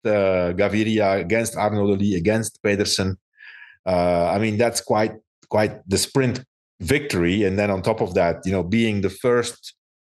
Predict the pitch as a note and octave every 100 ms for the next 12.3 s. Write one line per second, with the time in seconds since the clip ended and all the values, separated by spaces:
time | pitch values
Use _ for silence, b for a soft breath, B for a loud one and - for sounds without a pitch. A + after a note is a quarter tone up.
0 | _ _ _ E2+ A2+ A#2 B2+ - - B2
1 | A#2 A#2+ B2 A2+ G#2+ G#2+ - - - G2+
2 | G2+ G2 F#2+ F#2 F2+ F2 F2 A2 A2+ G2+
3 | - - G2+ G2 F#2 G2 F#2+ F2+ A2 G2
4 | - A#2 G2 - - - - G#2 F2 A#2+
5 | A2 - E2+ D#2+ F2 F2+ - F2+ F2 F2
6 | - G#2+ E2 E2+ - B B B B B
7 | E2 D#2+ D#2+ E2 A2 E3 C3 C3+ C3+ B2+
8 | - - - _ _ _ _ - G2+ B2
9 | A#2 A#2+ A2+ A#2+ - - - E2+ E2 D#2+
10 | D2+ D2+ D2 D#2 G#2+ G2 F2+ - B2+ A2
11 | - G#2+ G2+ G2 A#2 A#2 F#2+ G2+ - C#3+
12 | C#3 -